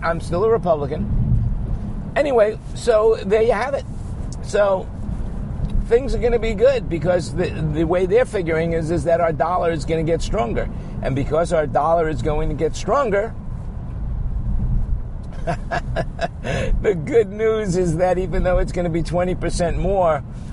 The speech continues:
you won't know it because the dollar is gonna be stronger. Well, here's the good news about that. It only works if you're outside of the country. In other words,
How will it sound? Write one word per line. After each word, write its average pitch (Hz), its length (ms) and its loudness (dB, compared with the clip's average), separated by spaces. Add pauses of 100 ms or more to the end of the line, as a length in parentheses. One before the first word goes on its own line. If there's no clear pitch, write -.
(240)
you 214 240 0
won't 208 260 2
know 214 220 4
it 208 140 -2
because 202 280 0
the 220 120 0
dollar 226 420 2
is 208 80 2
gonna 226 260 0
be - 160 4
stronger. 233 600 2 (520)
Well, 160 280 0 (540)
here's 175 220 2
the 202 100 2
good 202 180 4
news 190 240 -2
about 165 280 2
that. 202 280 -2 (800)
It 185 140 2
only 233 320 2
works 208 480 0 (100)
if 170 140 -2
you're 202 160 2
outside 180 500 2
of 175 80 -6
the 190 80 0
country. 175 500 -2 (380)
In 185 160 0
other 208 220 2
words, 143 340 -4